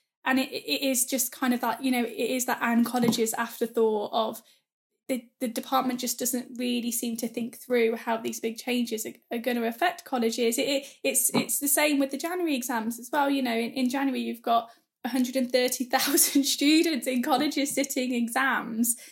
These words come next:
And yet the summer exams have been delayed by, you know, a week or two weeks. But yet these January exams are gonna go ahead on the first week of term back. And colleges haven't really had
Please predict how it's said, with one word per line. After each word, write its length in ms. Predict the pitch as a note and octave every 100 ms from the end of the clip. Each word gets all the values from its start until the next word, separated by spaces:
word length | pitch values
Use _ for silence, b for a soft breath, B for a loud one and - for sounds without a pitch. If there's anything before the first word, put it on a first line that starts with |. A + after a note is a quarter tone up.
| B B C4+
And 360 | B3+ B3 B3 -
yet 280 | C4 C4+ A#3+ - -
the 60 | C4+
summer 260 | E4+ G#4
exams 400 | C4+ A#3 G#3+ A#3
have 140 | A#3 A3+
been 180 | A3
delayed 580 | A3 - - - C4+ D4+ - -
by, 200 | A#3 -
you 160 | A#3 A3+
know, 220 | A3+ A#3
a 80 | B3
week 240 | A3+ A3
or 80 | -
two 220 | A3 A#3
weeks. 440 | A3+ A3 C4+ - - _ _
But 100 | -
yet 180 | B3+ B3+
these 200 | C4+ B3
January 260 | B3 B3 A#3+
exams 340 | A#3 A#3 A#3+
are 40 | A#3
gonna 160 | A#3
go 180 | A3+ A3+
ahead 380 | A#3 A#3 A3 G#3+ -
on 80 | A#3+
the 80 |
first 520 | A3+ - B3 A#3+ A#3+ -
week 260 | A#3 A3+
of 160 | - -
term 320 | A3+ - A3+
back. 540 | A3+ G3 - - _ - _ _ _ -
And 420 | A#3 A3+ A3+ A#3 - - _ -
colleges 320 | C4+ B3+ C4+
haven't 320 | - C4+ C4+
really 220 | C#4 C#4
had 320 | C4 C#4+ C4+